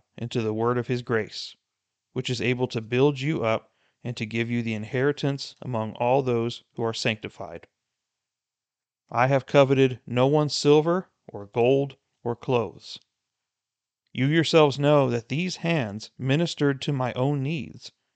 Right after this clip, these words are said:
and to the men who were with me. In everything, I showed you that by working hard in this manner, you must help the weak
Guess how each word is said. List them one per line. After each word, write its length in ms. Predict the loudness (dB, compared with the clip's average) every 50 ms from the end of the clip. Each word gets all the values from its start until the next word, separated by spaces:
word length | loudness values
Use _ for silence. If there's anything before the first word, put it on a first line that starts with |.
| _ -8
and 140 | -6 -4 -2
to 100 | -2 -2
the 100 | -2 -2
men 320 | 0 0 2 2 2 0
who 140 | -2 -4 -4
were 180 | -4 -2 -2 0
with 260 | 0 0 0 -2 -4
me. 240 | -14 -14 -14 _ _ _ _ _ _ _ _ _ _ _ _ _ _ _ _ _ _ _ _ _ _ _ _ _ _ _ _ _
In 140 | -6 -2 0
everything, 580 | 2 2 4 4 2 0 0 -2 -2 -2 -2 -4 _ _ _ _ -2
I 140 | 0 0
showed 420 | 0 2 4 6 6 6 6 4 0
you 140 | 0 -2 0
that 280 | 2 2 2 0 0 -2
by 160 | -4 -4 -4
working 460 | -2 0 0 0 0 2 0 -2 -2
hard 480 | -2 0 2 2 4 4 2 0 -2 -4
in 140 | -4 -4 -2
this 200 | -2 -2 -4 -4
manner, 460 | -4 -4 -2 -2 -4 -6 -8 -14 -16 _ _ _ _ _ _ _ _ -10
you 140 | -4 -4 -2
must 280 | 0 0 -2 -4 -6 -6
help 340 | 0 2 2 2 2 -4 -6
the 140 | -4 -4 -2
weak 380 | -2 -2 -2 -2 -4 -8 -16